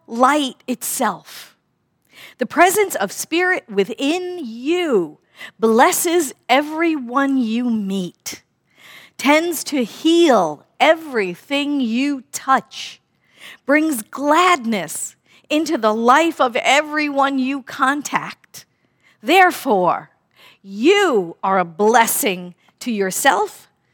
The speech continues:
to humankind, and to the day in which you live." Be that blessing.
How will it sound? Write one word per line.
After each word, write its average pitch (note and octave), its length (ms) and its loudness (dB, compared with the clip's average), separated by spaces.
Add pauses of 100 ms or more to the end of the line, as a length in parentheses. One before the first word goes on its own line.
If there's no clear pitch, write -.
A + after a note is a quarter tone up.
(380)
to A#3 100 -6
humankind, B3+ 1120 0 (680)
and A3+ 280 0
to - 180 -2
the C4+ 120 2
day C4 480 2
in B3 300 -2
which C4+ 340 -8
you B3 280 -4
live." F#3 540 -4 (1600)
Be C#4+ 220 4
that G#3 300 -8
blessing. F#3 640 -8